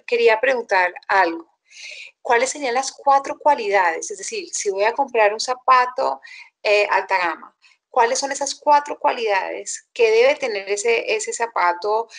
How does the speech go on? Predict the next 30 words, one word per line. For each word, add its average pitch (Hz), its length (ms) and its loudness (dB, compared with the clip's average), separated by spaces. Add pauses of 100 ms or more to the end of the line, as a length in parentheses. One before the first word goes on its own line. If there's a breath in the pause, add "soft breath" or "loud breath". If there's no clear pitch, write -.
(500 loud breath)
que 226 120 -2
uno, 214 380 2
que 233 100 -8
uno 220 120 -2
quiera, 226 500 2
eh, 180 480 -2 (140)
eh, 180 180 -8
co-, - 280 -10 (100)
al, - 220 -2
al 208 100 -6
que - 120 -6
uno 202 100 -4
quiera 254 300 0
invertir 208 760 -6 (440 loud breath)
y 226 120 0
de 208 140 6
pronto 208 340 0
que 240 100 -10
quiera 202 340 0
que 254 200 0
trascienda 233 640 -2
de 269 80 0
generación 190 500 -2
en 226 80 -6
generación 214 720 2
o, 160 220 0 (340 loud breath)
eh, 190 240 2
o 180 160 2
algo 180 240 2
así? - 280 -8